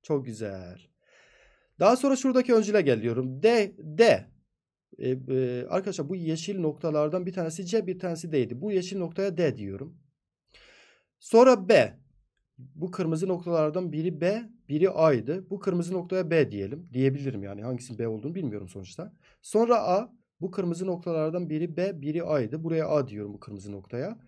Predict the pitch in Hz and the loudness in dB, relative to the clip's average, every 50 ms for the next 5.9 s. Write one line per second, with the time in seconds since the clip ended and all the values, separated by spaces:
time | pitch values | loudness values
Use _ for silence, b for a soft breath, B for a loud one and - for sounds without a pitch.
0 | b b b b b - - - 202 220 220 214 202 208 208 180 156 151 180 202 | b b b b b -20 -2 2 4 4 6 4 4 2 0 0 2 2 2 2
1 | 233 254 - - _ _ _ _ _ _ - 165 196 190 180 180 - 196 190 180 | 2 2 -2 -10 _ _ _ _ _ _ -8 -4 -2 -2 -2 -2 -4 -4 -4 -4
2 | 175 175 170 160 156 147 143 143 175 180 180 143 151 151 165 185 202 214 196 - | -4 -4 -4 -2 -2 -2 -2 -2 -4 -6 -6 -6 -6 -4 -2 -2 -2 -4 -6 -8
3 | 127 123 127 127 123 123 120 120 123 175 196 220 247 240 - - 127 143 160 175 | -6 -4 -2 -2 -2 -4 -8 -4 -2 -2 -2 -2 -4 -8 -12 -10 -6 -6 -4 -4
4 | 185 151 135 170 175 143 120 117 139 196 214 170 170 175 165 160 165 180 180 156 | -6 -4 -2 -2 0 0 -2 -2 -4 -6 -6 -4 -6 -6 -6 -6 -6 -6 -6 -6
5 | 135 - 165 175 180 233 196 160 156 120 98 95 98 98 95 95 - | -6 -6 -8 -8 -8 -8 -6 -4 -4 -4 -4 -4 -10 -14 -14 -16 -20